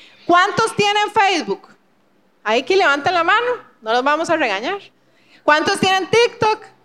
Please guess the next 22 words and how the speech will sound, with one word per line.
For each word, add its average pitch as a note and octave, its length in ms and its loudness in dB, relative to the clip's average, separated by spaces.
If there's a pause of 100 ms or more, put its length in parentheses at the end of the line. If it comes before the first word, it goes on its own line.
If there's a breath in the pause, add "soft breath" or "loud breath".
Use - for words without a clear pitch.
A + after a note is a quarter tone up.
(520)
Levanten C4+ 420 0
la G#4 120 2
mano, A4+ 260 2
así G4+ 140 4
bien F#4+ 180 2 (180)
alto, B4+ 200 -2
quiero G4 200 2
verlos. A#4+ 520 2 (280 loud breath)
¿Cuántos E4+ 380 2
tienen G#4 240 0 (240)
Instagram? B4+ 680 0 (340)
¿Todos? D#4+ 600 0 (280 loud breath)
¿Cuántos D4+ 400 2
tienen? G4+ 440 0
Yo D4 140 0
ni D#4+ 160 -4
sé E4 180 0
todas E4 220 0
las F4 160 0
que C4+ 140 0
siguen, C#4 300 -2
¿verdad? A#3 340 -2